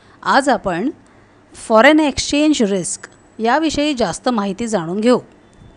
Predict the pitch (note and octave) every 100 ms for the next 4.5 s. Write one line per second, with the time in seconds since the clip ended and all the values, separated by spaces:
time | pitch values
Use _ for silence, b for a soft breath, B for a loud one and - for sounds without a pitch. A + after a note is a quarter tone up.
0 | _ - b b b b - A3 A3+ D4
1 | F4+ - C4+ C4+ B3 F3 A3+ - - G#3+
2 | A3+ A#3+ B3+ - G#3 G3 A3+ C4 C4 C4
3 | - D4+ C4+ G#3 G3+ C#4 C#4+ B3+ A3+ G#3+
4 | F3+ G3 D#3+ G#3 -